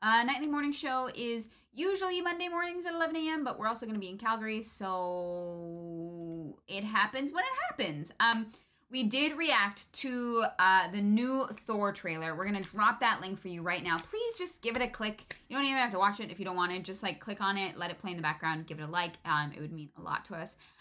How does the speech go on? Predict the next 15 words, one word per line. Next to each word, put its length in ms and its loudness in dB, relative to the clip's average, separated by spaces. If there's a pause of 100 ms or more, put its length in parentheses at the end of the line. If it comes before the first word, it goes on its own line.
(140)
Um, 380 6
as 320 2
always, 420 0
you 160 -14
can 380 -6
follow 480 4
us 500 0
all 160 8
across 320 2
the 120 -8
internet. 500 -4 (240)
I'm 220 4
at 160 2
Claris 260 0
Polaris. 840 2